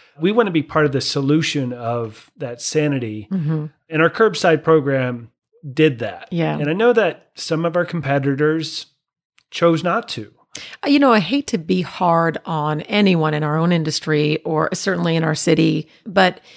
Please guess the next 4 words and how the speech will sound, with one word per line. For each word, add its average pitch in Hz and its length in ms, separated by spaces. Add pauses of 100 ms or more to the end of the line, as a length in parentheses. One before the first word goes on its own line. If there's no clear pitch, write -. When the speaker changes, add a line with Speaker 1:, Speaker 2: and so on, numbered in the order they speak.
(680)
Speaker 2:
when, 247 500 (180)
after 180 260
three 196 260
days, 156 440